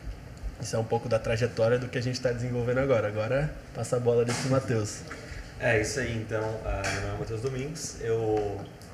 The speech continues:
Speaker 2: pra não dizer que foi recente, né, o mundo cripto entrou na minha vida,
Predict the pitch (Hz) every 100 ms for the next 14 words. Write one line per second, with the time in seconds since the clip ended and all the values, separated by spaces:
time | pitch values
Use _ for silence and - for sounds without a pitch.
0 | - - 131 127 131 156 175 - 147 151
1 | 156 151 127 127 - 120 - 135 135 -
2 | - 127 147 - 107 107 107 104 113 120
3 | 120 120 120 123 113 110 113 117 107 110
4 | -